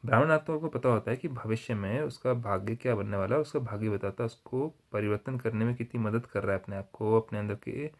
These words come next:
विकारों को, कालिकपन को ख़त्म करने में कितनी मदद कर रहा है, ताकि उसका भविष्य सुधर जाए उस बच्चे का। तो परमात्मा जिसके साथ में हो, उसका भाग्य तो कितना ऊंचा।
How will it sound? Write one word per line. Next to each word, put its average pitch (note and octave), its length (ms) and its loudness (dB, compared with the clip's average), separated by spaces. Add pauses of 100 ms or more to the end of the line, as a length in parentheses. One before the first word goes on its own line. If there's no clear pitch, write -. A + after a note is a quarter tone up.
(420)
विकारों G2+ 420 2
को, G#2+ 180 -4
कालिकपन G#2 500 -2
को A2+ 120 -4
ख़त्म A#2+ 320 -4
करने A2+ 240 -2
में A2 100 -2
कितनी A2 200 -6
मदद G#2+ 140 -6
कर G#2+ 160 -4
रहा B2+ 120 0
है, D3 80 -6
ताकि G#2+ 340 -4
उसका C#3+ 240 -6
भविष्य C3 580 -2
सुधर A#2 320 -4
जाए G#2 120 0
उस G2 140 -10
बच्चे - 240 -10
का। A2 260 -8 (340)
तो B2 80 -6
परमात्मा G2 560 -2
जिसके B2+ 280 -6
साथ B2 320 -2
में B2 80 -2
हो, A#2+ 240 -2 (920)
उसका A#2+ 240 -2
भाग्य G2+ 300 -2
तो A2+ 100 -6
कितना B2+ 240 -4
ऊंचा। B2 360 -2